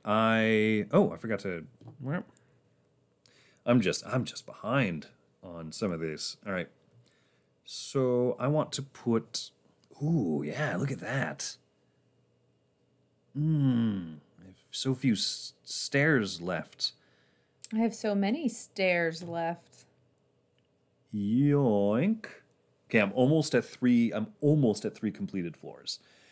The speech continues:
Speaker 1: So I get, uh, that w-, I, that covered up two different, uh, oh my gosh, heart spaces. So the pink little cookies.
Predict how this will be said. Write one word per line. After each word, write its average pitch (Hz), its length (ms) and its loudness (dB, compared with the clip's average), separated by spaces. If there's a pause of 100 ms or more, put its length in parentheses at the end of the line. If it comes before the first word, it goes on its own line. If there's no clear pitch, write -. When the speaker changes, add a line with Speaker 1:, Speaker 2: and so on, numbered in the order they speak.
(160)
Speaker 1:
So 113 200 4
I 104 140 6
get, 98 340 4 (200)
uh, 95 200 2
that 104 120 6
w-, 107 120 0
I, 110 100 2
that 107 300 2
covered 110 240 0
up 101 160 0
two 135 380 6
different, 110 460 0 (220)
uh, 82 380 -6 (180)
oh - 100 -20
my - 80 -20 (120)
gosh, - 220 -20
heart 117 200 -2
spaces. 185 640 -6 (640)
So - 120 -12
the 92 100 -8
pink 120 340 -2 (260)
little 113 220 0
cookies. 175 600 -4